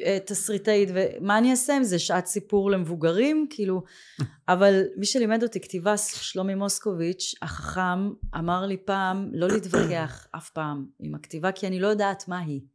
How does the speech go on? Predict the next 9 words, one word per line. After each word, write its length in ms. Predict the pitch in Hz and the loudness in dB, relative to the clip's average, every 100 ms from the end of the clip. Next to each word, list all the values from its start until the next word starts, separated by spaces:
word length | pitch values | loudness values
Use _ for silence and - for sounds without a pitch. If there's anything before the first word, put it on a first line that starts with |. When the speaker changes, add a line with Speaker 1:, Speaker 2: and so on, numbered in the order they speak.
| _ _ _ _ | _ _ _ _
Speaker 1:
זאת 140 | - | -4
אומרת, 380 | 180 175 175 - _ _ - _ _ _ _ - _ - | -2 0 0 -2 _ _ -20 _ _ _ _ -20 _ -6
ספר 540 | - - 247 240 240 226 | -2 4 4 4 4 6
הוא 220 | 233 196 | 6 4
יכול 360 | 185 160 202 | 4 2 2
להיות 420 | 202 202 208 208 180 | 4 4 2 0 -6
בכלל 380 | 180 170 185 | -4 2 2
בסוף 300 | 185 185 175 | 2 0 -2
סרט, 600 | - - 220 185 147 - | -2 4 4 4 0 -4